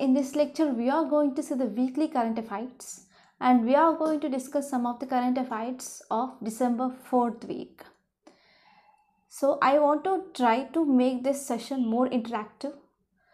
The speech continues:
So let us start with this session with a question. So the question here is, "covid vaccine distribution at the national level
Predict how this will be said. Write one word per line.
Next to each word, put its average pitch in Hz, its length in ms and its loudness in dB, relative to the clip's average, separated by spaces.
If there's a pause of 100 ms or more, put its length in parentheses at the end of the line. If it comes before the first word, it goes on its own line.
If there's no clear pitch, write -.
(200)
So - 180 -2
let 311 180 2
us 392 100 4
start 277 460 0
with 240 280 -2
this 285 160 -2
session 254 420 0
with 254 120 -2
a 254 60 -4
question. - 640 -10 (1000)
So 330 60 0
the 339 100 8
question 320 460 4
here 277 260 4
is, 277 240 -2 (600)
"covid 330 420 6
vaccine 302 500 4
distribution 262 640 -2 (240)
at 226 240 0
the 262 140 8
national 254 640 4
level 196 260 -2